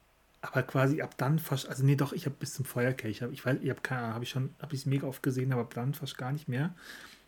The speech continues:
Das heißt, ich, wenn ich's mir angucken wollen würde, würde ich's mir gern von Anfang an angucken, aber ich kann diese ersten drei Filme einfach nicht mehr anschauen. Und ich glaub, ich hab auch, also vor allem, ich glaub, die letzten beiden, nee, die letzten drei Filme auch jeweils nur einmal angeschaut.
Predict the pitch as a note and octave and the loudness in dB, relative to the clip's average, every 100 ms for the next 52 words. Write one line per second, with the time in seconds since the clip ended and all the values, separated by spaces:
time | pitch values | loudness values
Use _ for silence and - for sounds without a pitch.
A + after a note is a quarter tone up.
0 | _ _ - - G3 - D3 C#3+ C#3 C#3 | _ _ -4 0 0 -2 -8 -6 -2 0
1 | E3+ F#3 D3 C3+ - C3 B2 A#2+ A#2 B2 | 0 0 -2 -2 -2 -2 0 2 2 4
2 | E3+ D#3 B2+ - A#2+ A#2+ - C3+ - E3 | 6 6 2 0 -2 -2 -4 -10 -8 -6
3 | D3 D3+ B2+ - C3 A#2+ A2+ - B2+ C3 | -2 0 0 -2 -2 -2 -2 -2 2 2
4 | B2 C3+ B2 - C3 A2+ - B2+ B2 A2+ | 2 0 -2 -4 -4 -4 -2 -2 -4 -6
5 | A2+ G#2+ - A2 A#2 - G#2+ A2 - - | -8 -8 -8 -6 -8 -6 -6 -6 -10 -20
6 | - - - - A#2 A#2 C#3 C3+ C3+ - | -20 -20 -8 -6 -2 -2 0 0 -2 -4
7 | - - - B2 - A#2+ A#2+ A#2+ - A#2 | -10 -6 0 0 2 0 -2 -6 -4 -2
8 | C3+ - D#3 D#3 D#3+ E3 F3 - _ - | -2 -2 0 2 2 4 2 -2 _ -2
9 | A2 A2 G#2+ B2+ - C3 D#3+ D3+ C3 - | 0 0 -2 -6 -2 0 2 2 2 0
10 | C3 C3 C3+ - A#2+ C3 B2 A2 G#2 G#2+ | 2 2 0 -6 -4 0 2 0 -4 -6
11 | - G2+ G2+ | -8 -10 -10